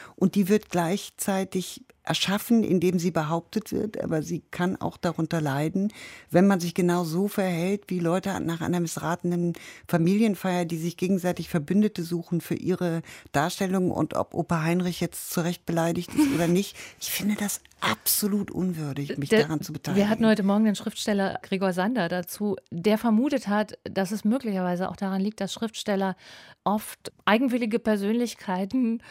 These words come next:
Speaker 2: seien, bisschen soziophob veranlagt und jetzt auf einmal im Kollektiv eine kommunikative Entscheidung treffen müssen.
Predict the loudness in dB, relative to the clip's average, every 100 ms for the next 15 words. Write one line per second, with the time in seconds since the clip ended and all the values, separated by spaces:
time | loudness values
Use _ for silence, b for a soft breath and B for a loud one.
0 | B B _ -4 2 4 4 2 -2 -6
1 | -10 -6 -4 0 0 -2 -2 -4 -2 -4
2 | 0 0 2 2 0 -2 -4 -4 -6 -4
3 | -2 0 -2 -4 -4 -4 -2 -4 -4 -18
4 | B B B B -2 0 2 2 2 0
5 | -4 _ 0 4 4 4 2 2 2 0
6 | 0 0 0 -2 -4 -4 -2 -2 -2 -4